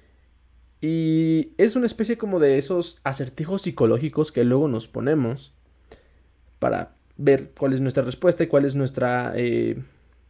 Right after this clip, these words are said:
justificación de esa respuesta. Eh, básicamente vamos a discutir acerca de qué sería mejor, decir siempre la verdad o nunca poder decirla.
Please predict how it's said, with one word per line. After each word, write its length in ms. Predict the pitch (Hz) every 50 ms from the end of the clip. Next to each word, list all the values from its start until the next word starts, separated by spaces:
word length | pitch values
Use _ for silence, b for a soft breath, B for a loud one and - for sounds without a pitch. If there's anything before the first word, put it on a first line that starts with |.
| _ _ - _ _ _ _ _
justificación 580 | - 156 135 - 123 120 - 127 120 190 208
de 40 | 160
esa 80 | 131 131
respuesta. 520 | 120 120 - - 123 123 - 156 196 220 - _ _ _ _ _ _ _ _ _ _ _ _ _ _ _ _ _ _ _ _ _ _ _ -
Eh, 460 | 143 139 139 135 135 135 135 135 135 139
básicamente 720 | 160 170 196 190 190 190 208 208 208 - 190 185 180 185 -
vamos 400 | - 139 147 147 160 156 147 -
a 60 | 143 135
discutir 520 | 147 147 - 143 135 - 151 147 139 -
acerca 680 | - 123 131 - 143 139 135 139 139 139 135 - b b b b b b b b b b b b _ -
de 240 | - 131 147 143
qué 140 | 143 170 185
sería 280 | 185 - 196 160 160 160
mejor, 380 | 156 143 135 - 120 - - - _ _ _ _ _ _ _ _ _ _ _ _ _ _ _ _ _ _ _ _ _ _ _
decir 480 | - 127 131 127 120 - 165 202 226 226
siempre 320 | - - 240 226 226 226
la 100 | 196 180
verdad 440 | 175 170 156 135 131 117 120 127 - - _ _ _ _ _ _ _ _ _ _ _ _
o 140 | - 135 135
nunca 340 | 139 151 165 165 175 165 -
poder 240 | - 127 131 123 127
decirla. 460 | 117 113 - 196 190 104 - -